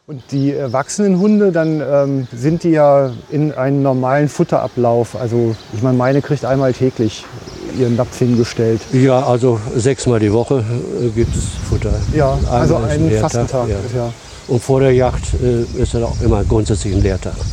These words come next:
Speaker 1: Okay. Ja.
Speaker 2: Dann mit vollem Magen, äh, macht das keinen Spaß für die Hunde.
Speaker 1: Ja, da gibt's
Speaker 2: Ist
Speaker 1: auch
Speaker 2: auch Quälerei.
Speaker 1: Ja,
Speaker 2: Ja.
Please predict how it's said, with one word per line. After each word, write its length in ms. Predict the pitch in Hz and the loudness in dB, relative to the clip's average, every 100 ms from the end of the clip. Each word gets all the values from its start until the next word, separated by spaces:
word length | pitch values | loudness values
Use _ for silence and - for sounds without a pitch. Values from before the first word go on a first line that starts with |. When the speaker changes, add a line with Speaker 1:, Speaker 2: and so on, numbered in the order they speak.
| - - | -4 -4
Speaker 1:
Okay. 320 | 147 - 127 113 - - | -4 -4 -4 -4 -8 -10
Ja. 60 | 123 113 113 - - - | -8 -8 -8 -8 -6 -2
Speaker 2:
Dann 160 | 98 | -2
mit 120 | 95 - | -2 -2
vollem 320 | 117 107 101 | 0 2 2
Magen, 300 | 107 107 101 | 2 2 -2
äh, 1080 | 95 120 104 98 87 104 131 123 110 113 135 | -2 -2 -2 -2 -4 -8 -10 -12 -14 -10 -4
macht 200 | 104 95 | -4 -4
das 60 | - | -10
keinen 240 | - 85 | -10 -10
Spaß 300 | - 107 - | -6 -6 -6
für 180 | - 95 | -6 -4
die 80 | 92 | -4
Hunde. 220 | 87 98 - - _ | -6 -6 -8 -12 _
Speaker 1:
Ja, 160 | 113 123 | -2 -2
da 80 | 120 | 0
gibt's 260 | - - 123 | -4 -6 -4
Speaker 2:
Ist 140 | - | -2
Speaker 1:
auch 40 | |
Speaker 2:
auch 80 | 117 | -2
Quälerei. 580 | - 113 98 92 92 90 - | -2 0 0 0 -2 -4 -6
Speaker 1:
Ja, 200 | 110 | -6
Speaker 2:
Ja. 20 | 110 | -6